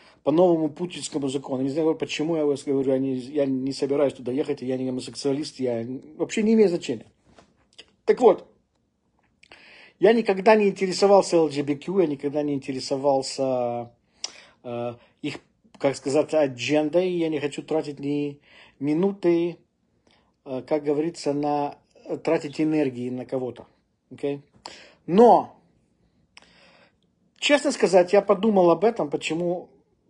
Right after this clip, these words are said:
так настервенно постоянно спрашивают, очень странно.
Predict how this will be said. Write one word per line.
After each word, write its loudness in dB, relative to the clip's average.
так -2
настервенно 0
постоянно 2
спрашивают, -2
очень -8
странно. -6